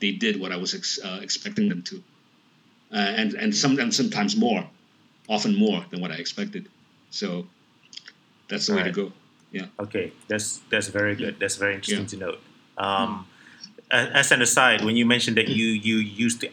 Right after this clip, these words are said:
Speaker 2: act things out for your actors, I'm reminded of a thing
Speaker 1: <laughs> Yeah.
Speaker 2: I read on Reddit a few days ago
Speaker 1: Yeah.
Speaker 2: of how Paul Verhoeven would do the same in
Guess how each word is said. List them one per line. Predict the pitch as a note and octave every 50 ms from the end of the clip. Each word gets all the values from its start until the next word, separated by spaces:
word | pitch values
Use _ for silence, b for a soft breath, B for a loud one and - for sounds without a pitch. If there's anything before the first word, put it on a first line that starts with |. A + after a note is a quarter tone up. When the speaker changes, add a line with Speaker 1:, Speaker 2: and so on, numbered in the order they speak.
| -
Speaker 2:
act | A#2+ A#2 - - -
things | B2 A#2 G#2+ - - -
out | A2+ G#2+ - -
for | - G2
your | F#2 - -
actors, | G#2+ G#2 - - - A#2+ A2+ - -
I'm | A#2 A2+ A2+
reminded | A2+ A2+ A2 A2+ B2 C3+ D3+ D#3+ D#3 C#3+ A2+ - A2+
of | G#2+ -
a | G#2+
thing | B2+ B2+ B2 A#2 A2+
Speaker 1:
<laughs> |
Yeah. | G#2+ G#2
Speaker 2:
I | G#2+
read | G#2 G#2 G#2 A2 A#2+ A#2 A#2 A2+ - -
on | A2 G#2 G2+
Reddit | F#2+ F#2 F#2+ G#2 A2 A2+ A2 G#2+ G#2 - -
a | G#2+
few | - - - A2 G2+
days | G2+ G#2 G#2+ G#2 G2+ -
ago | F#2+ - F2 D#2+ D#2 E2 F2+ - B B B B B B B B -
Speaker 1:
Yeah. | F#2 F2+ G#2
Speaker 2:
of | G2+ - -
how | A#2+ A2+ A2 G#2+ G#2 G#2+ G#2 G#2+ - - - - _ _ _ -
Paul | - C3 C3 C3 B2+ A#2 -
Verhoeven | A#2 A2+ G#2+ - C3 B2 B2 A#2+ A#2 G#2+ G2+ F#2+ F#2
would | F#2+ G#2+ A2 G#2+ - - - -
do | A2+ A2+ A2+
the | A2+ G#2 G2+
same | - - - A#2 A#2 A#2 A2+ G#2+ G#2 G#2+ - - - - - _ _ -
in | A2 A2 G#2+ G#2 G#2 G#2 G2+ G2+ G2+ G2+ G2 G2+ G2 G2 G2 F#2+ G2